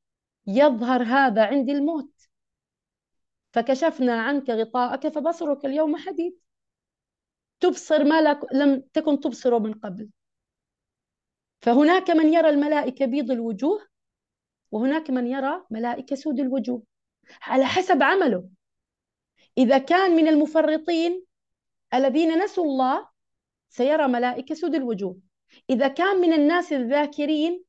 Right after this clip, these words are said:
لله سيرى ملائكة بيض الوجوه. إذن متى يظهر الغبن والخسارة؟ عند الموت. لكن الظهور الأكثر والأعظم متى؟ متى الأعظم سيكون؟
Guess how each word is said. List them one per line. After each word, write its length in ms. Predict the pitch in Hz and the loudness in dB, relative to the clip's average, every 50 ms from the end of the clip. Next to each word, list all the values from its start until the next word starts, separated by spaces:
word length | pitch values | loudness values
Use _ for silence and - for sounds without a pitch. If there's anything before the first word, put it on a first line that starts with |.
| - | -4
لله 540 | 247 269 269 254 240 233 233 262 302 349 349 _ _ _ _ _ _ _ _ | 0 0 0 0 0 0 0 -2 -2 -4 -8 _ _ _ _ _ _ _ _
سيرى 400 | _ - 247 247 277 285 302 294 | _ -2 0 0 0 0 0 -2
ملائكة 600 | 254 226 226 233 233 247 - 262 - 320 330 330 - | -2 -2 -4 -4 -4 -6 -6 -10 -8 -8 -8 -4 -4
بيض 160 | 302 294 247 | -4 -2 -2
الوجوه. 400 | 240 202 202 196 175 202 190 190 - - - - | -2 -2 -4 -6 -6 -6 -8 -8 -12 -10 -2 0
إذن 200 | 240 233 262 277 | 4 4 6 6
متى 260 | 330 392 - 403 381 | 4 4 2 2 2
يظهر 280 | 349 302 285 294 302 285 | 4 2 2 2 4 4
الغبن 380 | 277 269 240 269 254 247 254 | 4 4 4 2 0 0 0
والخسارة؟ 580 | 247 247 240 233 - 247 - - 254 240 233 214 | 0 -2 -4 -4 -8 -10 -4 -2 -2 -2 -2 -2
عند 220 | 190 226 226 202 | -4 -6 -4 -4
الموت. 440 | 208 208 220 220 208 208 _ _ _ _ _ _ _ _ _ _ _ _ _ _ _ - _ _ _ - | -4 -4 -4 -6 -8 -12 _ _ _ _ _ _ _ _ _ _ _ _ _ _ _ -20 _ _ _ -4
لكن 520 | 214 220 240 247 247 277 285 269 269 262 - - | 0 0 0 0 0 -2 -2 -2 -2 -2 -2 -2
الظهور 500 | 254 214 208 220 262 226 285 370 403 440 415 | -4 -2 0 0 0 2 2 4 4 4 4
الأكثر 640 | 381 349 - - 370 370 - - - - 311 294 | 2 0 0 -4 -8 -10 -10 -10 -4 -2 0 0
والأعظم 600 | 294 294 277 262 - 262 254 262 262 277 262 254 | 0 0 -2 -4 -4 -6 -6 -4 -4 -2 -2 -2
متى؟ 380 | 262 262 262 - 226 220 220 220 _ _ _ _ _ _ _ _ _ _ _ _ _ _ _ - | -4 -4 -6 -8 -10 -10 -10 -14 _ _ _ _ _ _ _ _ _ _ _ _ _ _ _ -6
متى 260 | 220 269 302 302 330 302 | -4 -4 -2 0 0 0
الأعظم 440 | 262 - 254 269 285 262 277 247 | 2 2 2 2 4 4 2 2
سيكون؟ 560 | 247 - 254 233 226 233 233 - 254 254 247 | 0 0 0 0 0 -2 -2 -4 -4 -4 -4